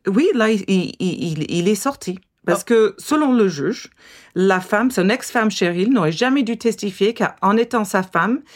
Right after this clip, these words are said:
Speaker 1: c'est des informations privilégiées entre époux.
Speaker 2: Oh, mais c'est une blague.
Speaker 1: C'est absolument débile. Il y a, il y a des choses qui restent secrets, mais clairement, moralement,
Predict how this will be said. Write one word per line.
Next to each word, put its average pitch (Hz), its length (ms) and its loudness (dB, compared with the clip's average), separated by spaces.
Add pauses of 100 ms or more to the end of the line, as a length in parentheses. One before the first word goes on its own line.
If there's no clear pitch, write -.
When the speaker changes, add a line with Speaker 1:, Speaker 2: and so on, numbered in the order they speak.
(180)
Speaker 1:
c'est - 120 0
des 196 200 2
informations 208 540 0
privilégiées 220 720 0
entre 185 260 -2
époux. 156 240 -8 (480)
Speaker 2:
Oh, 190 40 -8 (720)
mais 180 100 -6
c'est 165 160 -8
une 160 160 -4
blague. 160 360 -6
Speaker 1:
C'est 202 180 0
absolument 233 520 0
débile. 262 340 0 (480)
Il 151 80 -2
y 120 60 2
a, 101 100 0
il - 80 -6
y 165 60 2
a 156 40 2
des 165 100 -2
choses 202 260 -2
qui 196 120 0
restent 175 300 -2
secrets, 277 560 -2
mais 170 300 -2
clairement, 208 640 0
moralement, 190 520 0